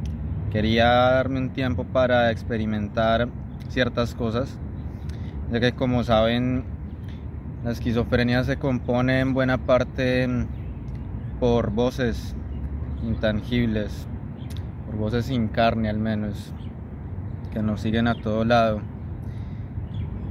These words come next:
Y quería darme esta experiencia para confirmar ciertas cosas, y me he dado cuenta de muchas cosas, que estas voces que me acompañan todo el tiempo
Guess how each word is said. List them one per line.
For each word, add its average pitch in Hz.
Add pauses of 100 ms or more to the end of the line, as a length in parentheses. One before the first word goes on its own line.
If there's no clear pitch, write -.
(220)
Y 123
quería 131
darme 143
esta 147
experiencia 127
para 127
confirmar 117
ciertas 127
cosas, 139 (1500)
y 110
me 107
he 107
dado 117
cuenta 120
de 117
muchas 110
cosas, 113
que 98
estas 117
voces 123
que 120
me 110
acompañan 113
todo 120
el 117
tiempo 120